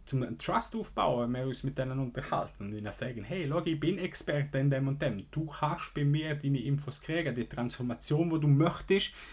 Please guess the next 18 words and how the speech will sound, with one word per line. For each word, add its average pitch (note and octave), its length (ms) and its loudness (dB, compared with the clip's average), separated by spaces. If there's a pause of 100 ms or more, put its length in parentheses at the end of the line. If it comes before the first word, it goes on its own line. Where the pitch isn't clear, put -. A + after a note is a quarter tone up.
(200)
kriegst - 440 -2
du D#3+ 60 -6
von E3 160 -2
mir. C3+ 160 4
Ich A2 160 -6
begleite A#2+ 680 -2
dich E3+ 100 0
auf D3 140 -4
dem D#3+ 200 -2
Weg D#3+ 360 0 (720)
und B2+ 140 0
ich A#2+ 40 0
bin B2+ 120 0
für A#2+ 120 -10
dich A#2 160 -6
da.“ A#2 320 -4 (1500)
Und G2 240 -10
dann, A3 440 0